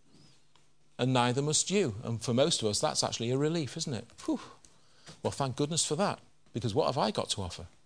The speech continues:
Well, nothing much, really, have you? Have I? But you see, God is at work through his people.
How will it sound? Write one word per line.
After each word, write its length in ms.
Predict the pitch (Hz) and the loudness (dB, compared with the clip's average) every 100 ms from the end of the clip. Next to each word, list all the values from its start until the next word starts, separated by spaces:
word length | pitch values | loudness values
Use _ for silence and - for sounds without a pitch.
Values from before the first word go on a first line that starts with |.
| - - - - - - - - - - - - - - - - - - | -20 -20 -20 -20 -20 -20 -20 -20 -20 -20 -20 -20 -20 -20 -20 -20 -20 0
Well, 240 | 135 117 - | 4 4 4
nothing 320 | 117 147 170 | 0 0 -2
much, 240 | 101 117 - | -2 -4 0
really, 320 | 104 123 135 - | 0 0 -2 -6
have 160 | 180 | -4
you? 140 | 143 104 - - - | -4 -6 -10 -8 -4
Have 120 | 117 | 0
I? 220 | 196 - - - - - - - - - - - - - - - - - - - - | -2 -4 -10 -20 -20 -20 -20 -20 -20 -20 -20 -20 -20 -20 -20 -20 -20 -20 -20 -20 -6
But 80 | - | -4
you 60 | - | 0
see, 160 | - | 0
God 500 | 107 95 117 120 107 - | 0 4 4 6 2 -2
is 160 | 101 | -4
at 140 | 101 - | -4 -2
work 280 | 98 95 87 | -4 -4 -6
through 220 | - 101 | -10 -8
his 160 | 90 | -4
people. 440 | - - 90 - | -6 -6 -14 -14